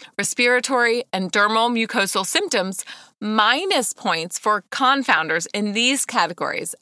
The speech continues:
as well as points for certain combinations of the above symptoms and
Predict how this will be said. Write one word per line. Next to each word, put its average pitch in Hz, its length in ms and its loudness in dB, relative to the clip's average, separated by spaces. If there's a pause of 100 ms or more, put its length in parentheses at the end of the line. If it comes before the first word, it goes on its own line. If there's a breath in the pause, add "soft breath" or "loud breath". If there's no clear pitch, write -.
as 208 220 0
well 254 240 4
as 311 120 -2
points 214 320 -2
for 196 140 -2
certain 233 380 0
combinations 285 1080 0
of 226 180 2
the 254 140 4
above 208 300 2
symptoms 277 520 -2 (400 loud breath)
and 294 380 -2